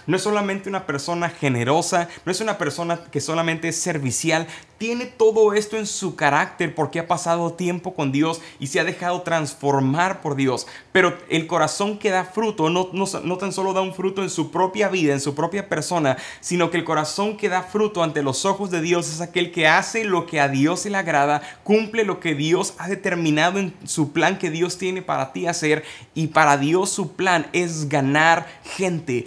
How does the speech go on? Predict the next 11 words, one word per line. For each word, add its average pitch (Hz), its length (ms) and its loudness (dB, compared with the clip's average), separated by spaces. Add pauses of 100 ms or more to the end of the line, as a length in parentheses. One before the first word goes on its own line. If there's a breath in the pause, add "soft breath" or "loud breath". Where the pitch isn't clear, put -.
(120)
para 135 180 8
el 123 140 4
reino 156 580 0 (160 loud breath)
de 123 100 0
Dios. 131 460 0 (140)
Es - 100 -2
aquel 180 320 0
que 185 80 0
escucha 226 500 -2
el 214 80 -2
mensaje, 160 640 -2